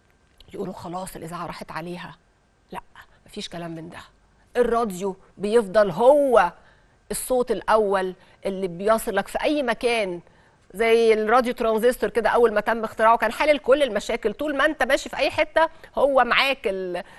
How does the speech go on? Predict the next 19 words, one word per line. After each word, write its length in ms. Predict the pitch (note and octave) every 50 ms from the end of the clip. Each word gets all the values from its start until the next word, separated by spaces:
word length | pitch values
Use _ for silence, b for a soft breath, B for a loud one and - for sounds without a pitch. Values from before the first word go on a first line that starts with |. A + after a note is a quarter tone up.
| B -
مصاحبك 500 | A3 A3+ G#3+ - C#4 C4+ - A#3 A3 G3+
في 120 | - G#3
كل 340 | G3 - B3 B3 A#3+ A3 G3+
مكان. 460 | G3 F#3+ - A#3 A3 A3 F#3+ F3 E3+ E3 _ _ _ _ _ _ _ _ _ _ _ _ _ _ _ _ _ _ _
تطلع 260 | B3 A#3+ - A#3 G3+
على 200 | D3 - F3 -
الفضائيات 720 | E3+ E3+ - F#3 F#3+ F3+ F#3 F#3+ G3 A3 A#3 A3+ - - - - _ _ _ _ _ _ _
بعدها 480 | - - - - G#3 G#3 A3 A3 - - b b b b b b b
نفتكر 380 | - - - - - G3+ - G#3
خلاص 420 | F#3+ - F#3 E3+ F#3+ G3+ G#3 G3+ - -
أكيد 280 | G3 - - G#3+ G3+ G3
بقى 100 | G#3+ G#3
المرة 320 | A3+ G#3 G#3 G#3 G#3 A#3+
دي 120 | B3 A#3
بقى 240 | A#3 C4 D#4 - F#4+ A4 A4+ - - _ _ -
الراديو 380 | F3+ F3 F3 F3+ F#3+ F3 F#3+
هتروح 320 | F3 - F#3 F#3+ - - -
عليه. 220 | F3 E3+ D#3+ D3+
لأ، 540 | F3 A3 A#3+ - - - F3+ A3 G3+ F3+